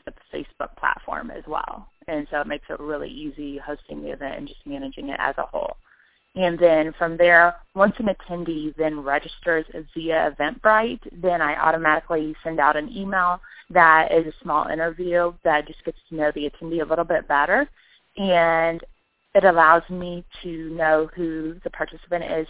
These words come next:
prior to the event, but also then I use that as twofold. One, marketing for the event, because then I share that information on social media, but also, two, giving back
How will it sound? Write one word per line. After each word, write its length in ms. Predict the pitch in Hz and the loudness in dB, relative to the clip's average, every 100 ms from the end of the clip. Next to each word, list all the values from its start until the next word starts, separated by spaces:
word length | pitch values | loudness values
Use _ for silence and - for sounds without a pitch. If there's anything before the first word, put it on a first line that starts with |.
| - | -4
prior 260 | 175 180 | 2 2
to 140 | 190 190 | 2 -4
the 120 | 196 | -4
event, 260 | 190 208 220 | 0 -2 -2
but 140 | 175 | 2
also 540 | 185 190 190 170 160 - | 2 2 0 0 0 -6
then 140 | 175 165 | -12 -10
I 180 | 170 147 | -12 -10
use 180 | 165 160 | -12 -4
that 240 | 170 160 - - _ _ - | 0 0 0 -10 _ _ -4
as 480 | 170 156 156 156 156 - _ _ _ _ _ _ _ _ _ _ _ _ - | 2 4 4 4 0 -6 _ _ _ _ _ _ _ _ _ _ _ _ -12
twofold. 420 | 208 - - 165 | -10 -4 -4 -6
One, 380 | 170 175 180 196 | 0 2 2 2
marketing 520 | 180 170 196 170 170 - | 0 0 -2 -10 -10 -8
for 100 | 170 | -6
the 140 | 156 | -4
event, 340 | 151 156 165 | -4 -4 -6
because 220 | 165 - 156 | -8 -14 -10
then 120 | 160 | -6
I 100 | 160 - | -6 -8
share 100 | 160 | -8
that 300 | 151 143 - - | -6 -4 -6 -6
information 760 | 165 156 156 151 - 160 156 - - - | -10 -10 -10 -12 -12 -10 -10 -12 -18 -6
on 180 | 165 160 | -4 -4
social 300 | 160 156 156 | -6 -6 -10
media, 440 | 151 147 151 151 - _ - | -8 -10 -4 -4 -6 _ -2
but 120 | 190 | 0
also, 320 | - 180 180 - - | 2 -2 -2 -10 -8
two, 160 | 175 | -8
giving 300 | 160 160 156 | -6 -8 -8
back 480 | 143 139 127 - - | -8 -6 -6 -10 -20